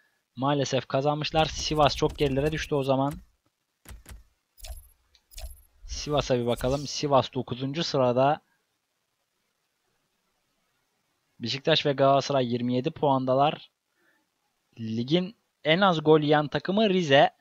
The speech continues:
yedi golle. Ee, ve en az gol yiyen ikinci takım ise Beşiktaş. İlginç bir şekilde sekiz gol yemişler.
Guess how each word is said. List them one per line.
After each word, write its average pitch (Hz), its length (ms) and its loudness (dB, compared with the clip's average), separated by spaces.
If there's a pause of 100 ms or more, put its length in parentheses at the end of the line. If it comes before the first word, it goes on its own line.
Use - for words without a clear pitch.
(160)
yedi 135 240 2
golle. 151 480 6 (680)
Ee, 131 80 4 (420)
ve 170 80 4
en 190 220 2
az 208 200 6
gol 165 160 6
yiyen 160 200 2
ikinci 190 280 -4
takım 175 220 -2
ise 233 200 0
Beşiktaş. 170 400 2
İlginç 151 220 -6
bir 180 80 -4
şekilde 135 240 -2
sekiz 165 300 -6
gol 190 120 2
yemişler. 196 600 -2